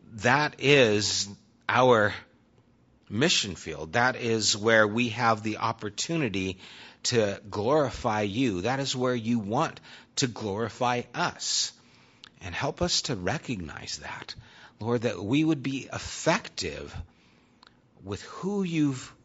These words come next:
called us to be and where you have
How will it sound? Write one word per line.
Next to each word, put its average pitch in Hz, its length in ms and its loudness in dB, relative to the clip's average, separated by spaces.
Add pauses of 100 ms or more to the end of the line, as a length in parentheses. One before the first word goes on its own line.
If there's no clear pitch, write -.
(120)
called 151 380 -6
us - 200 -2
to - 120 -8
be 78 560 -4 (1600)
and 104 240 -4
where 143 300 0
you 123 240 0
have 131 540 -4